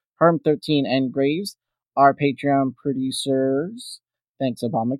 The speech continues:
Kittens and High Fives, and King Tom. Our Discord admins, Reyes six eight three, Seagull Fish on a Heater, and Lyles Jeff three. And our executive producer,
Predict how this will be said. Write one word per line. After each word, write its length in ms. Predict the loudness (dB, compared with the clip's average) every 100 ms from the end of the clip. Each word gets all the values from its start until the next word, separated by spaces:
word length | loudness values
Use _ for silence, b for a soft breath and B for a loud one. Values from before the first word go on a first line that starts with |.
| _
Kittens 300 | -14 -12 -12
and 80 | -12
High 220 | -12 -8
Fives, 300 | -4 -4 -6
and 240 | -10 -10 -10
King 220 | -12 -14 -6
Tom. 240 | -6 -4
Our 120 | -8
Discord 440 | -10 -12 -10 -10 -6
admins, 460 | -4 -4 -6 -8 -10
Reyes 280 | -10 -10 -12
six 220 | -16 -12
eight 140 | -12 -10
three, 200 | -10 -10
Seagull 440 | -8 -8 -4 -6
Fish 200 | -6 -10 -8
on 100 | -8
a 80 |
Heater, 280 | -6 -6 -6 -2
and 360 | -2 0 -2 -4
Lyles 360 | -4 -4 -4 -8
Jeff 140 | -12 -12 -8
three. 320 | -6 -6 -4
And 160 | -2 4
our 180 | 4 4
executive 640 | 0 -2 -2 0 0 0
producer, 540 | -10 -8 -4 -2 -2